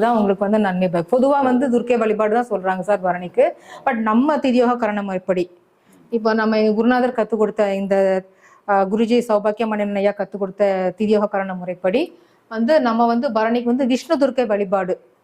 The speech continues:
விஷ்ணு துர்க்கை வழிபாடு தான் வந்து நம்ம வந்து நன்மை பயக்கும். So விஷ்ணு துர்க்கை வழிபாடு நீங்க பண்ணுங்க. அதுல அந்த பரணி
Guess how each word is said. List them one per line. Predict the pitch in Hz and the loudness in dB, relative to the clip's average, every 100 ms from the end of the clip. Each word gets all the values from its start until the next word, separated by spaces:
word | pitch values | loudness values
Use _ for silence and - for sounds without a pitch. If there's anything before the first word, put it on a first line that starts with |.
| _ 247 | _ -12
விஷ்ணு | - 302 269 | -2 0 2
துர்க்கை | 262 247 220 | 0 0 0
வழிபாடு | 208 196 208 202 | -2 0 -2 0
தான் | 214 202 | -4 -2
வந்து | 202 370 - _ _ _ 214 | -2 -2 -4 _ _ _ -2
நம்ம | 214 214 | 2 2
வந்து | 220 285 277 208 196 185 185 208 | 2 2 4 4 2 0 -4 -8
நன்மை | 202 208 196 | -8 -6 -8
பயக்கும். | 175 165 165 - _ _ _ - | -8 -10 -14 -18 _ _ _ -2
So | 247 | 0
விஷ்ணு | 247 - 320 | 0 -2 0
துர்க்கை | 285 262 240 | 0 2 0
வழிபாடு | 214 202 214 208 | 0 0 -2 -2
நீங்க | 196 196 190 | -6 -6 -6
பண்ணுங்க. | 185 180 202 320 - _ _ _ _ - 226 | -8 -4 -2 -2 -6 _ _ _ _ -2 0
அதுல | 240 254 320 262 | 2 2 2 2
அந்த | 226 226 | 0 0
பரணி | 240 | 0